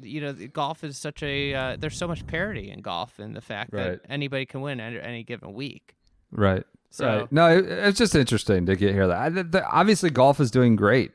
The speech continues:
Speaker 2: Everyone,
Speaker 1: Yes.
Speaker 2: at recreational level, it's booming, massive. I just, you know, it was just a thing that came up. I noticed today on text chains with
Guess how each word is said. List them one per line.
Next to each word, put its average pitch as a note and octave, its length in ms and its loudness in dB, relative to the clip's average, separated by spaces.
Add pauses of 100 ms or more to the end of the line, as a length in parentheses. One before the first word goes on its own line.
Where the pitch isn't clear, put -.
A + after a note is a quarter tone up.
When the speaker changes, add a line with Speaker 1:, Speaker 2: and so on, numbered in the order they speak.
(160)
Speaker 2:
Everyone, A2 260 6
Speaker 1:
Yes. A2+ 120 6
Speaker 2:
at A2 40 6
recreational B2+ 640 4
level, D#2+ 300 0
it's G#2+ 140 0
booming, C3+ 760 2
massive. B2+ 640 2 (300)
I C3+ 140 4
just, D3+ 280 2 (580)
you F3+ 120 0
know, A2 240 6
it A2 240 6
was B2 160 4
just C3 180 0
a A#2+ 80 4
thing A2+ 260 4
that G2+ 120 4
came F#2+ 240 2
up. F#2 160 4
I F#2+ 80 4
noticed F2+ 380 2
today F2+ 160 2
on E2+ 120 2
text - 340 0
chains F2 300 -2
with F#2 120 -6